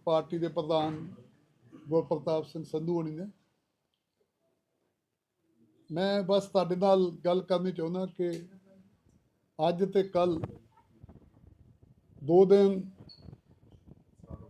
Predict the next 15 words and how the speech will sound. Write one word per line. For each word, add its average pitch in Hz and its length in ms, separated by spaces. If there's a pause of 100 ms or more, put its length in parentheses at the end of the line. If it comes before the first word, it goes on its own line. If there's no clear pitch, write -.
ਪੰਜਾਬ 180 400
ਦੇ 196 100
ਮਾਨਯੋਗ 180 460
ਮੁੱਖ 175 220
ਮੰਤਰੀ 180 480 (1600)
ਸਰਦਾਰ 180 340
ਭਗਵੰਤ 180 440
ਸਿੰਘ 180 220
ਮਾਨ 180 260
ਜੀ 180 140 (2500)
ਅੰਮ੍ਰਿਤਸਰ 190 460
ਵਿੱਚ 190 200
ਆ 156 140
ਰਹੇ। 160 240 (2500)
ਅੱਜ 180 280